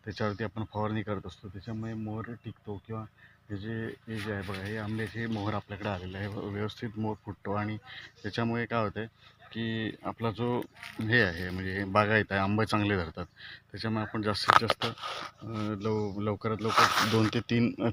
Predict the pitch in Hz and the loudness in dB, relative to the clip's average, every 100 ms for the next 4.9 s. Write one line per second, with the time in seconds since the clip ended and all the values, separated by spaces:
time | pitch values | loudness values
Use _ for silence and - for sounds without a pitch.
0 | - 123 113 113 107 110 110 101 110 110 | 4 6 8 8 6 4 2 2 0 2
1 | 104 110 131 127 98 90 - 95 - - | 2 4 8 8 8 2 -4 -10 -10 -14
2 | - - - - 107 107 104 104 107 101 | -14 -14 -16 -4 0 2 4 4 6 6
3 | 110 113 120 110 113 110 113 98 107 - | 6 4 6 6 6 6 4 2 0 2
4 | 113 113 107 110 - 104 98 87 87 | 4 6 6 6 4 4 4 2 -2